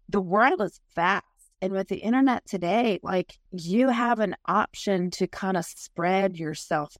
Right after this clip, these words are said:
out to other people. Like, if you're a church, if you're in a church and you feel just extremely unloved, uncared for, unwanted, you need to leave.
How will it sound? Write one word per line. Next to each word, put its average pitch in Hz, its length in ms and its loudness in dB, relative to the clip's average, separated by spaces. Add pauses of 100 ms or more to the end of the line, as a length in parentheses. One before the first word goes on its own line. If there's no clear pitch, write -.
(160)
out 185 580 0 (260)
to 233 400 2
other 165 280 2
people. 175 480 -2
Like, 170 180 -2
if 196 200 2
you're 254 100 2
a 403 120 2
church, - 600 -2
if 180 140 -8
you're 262 160 4
in 359 80 0
a 277 100 2
church 185 580 -4 (260)
and 185 360 0
you 214 260 2
feel 208 380 4
just 170 400 -6
extremely 202 800 -2 (100)
unloved, 165 720 2
uncared 190 520 0
for, 160 300 0
unwanted, 185 840 0 (300)
you 233 100 2
need 403 280 0
to 214 120 2
leave. 143 440 -2